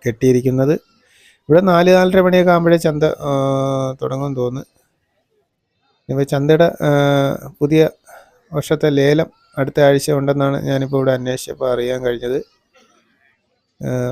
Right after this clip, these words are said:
അടുത്ത ബുധനാഴ്ചയോ എങ്ങാണ്ടാണ് തോന്നുന്നു.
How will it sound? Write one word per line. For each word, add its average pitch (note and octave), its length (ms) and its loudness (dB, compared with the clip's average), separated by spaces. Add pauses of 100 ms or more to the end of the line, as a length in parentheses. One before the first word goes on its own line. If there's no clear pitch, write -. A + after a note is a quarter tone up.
അടുത്ത C3+ 240 -6
ബുധനാഴ്ചയോ C3+ 760 0 (840)
എങ്ങാണ്ടാണ് C3 520 -4 (100)
തോന്നുന്നു. B2+ 320 -8